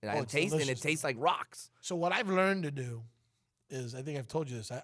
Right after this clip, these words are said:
Speaker 1: I find a way to get your topping to be giving you the aspect of well done.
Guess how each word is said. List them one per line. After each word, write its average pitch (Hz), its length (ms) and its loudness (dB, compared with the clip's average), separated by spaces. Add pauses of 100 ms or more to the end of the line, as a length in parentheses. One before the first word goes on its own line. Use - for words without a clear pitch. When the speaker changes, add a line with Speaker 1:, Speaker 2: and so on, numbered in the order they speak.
Speaker 1:
I 139 80 -2
find 156 320 2
a 147 60 0
way 151 180 2
to 139 100 -2
get 131 260 -6
your 139 80 -6
topping 123 580 0
to 135 100 -12
be 117 240 -8 (1120)
giving 147 300 -2
you 147 120 0
the 139 200 -4
aspect 143 500 -2
of 123 160 -4
well 131 160 -2
done. 123 280 -4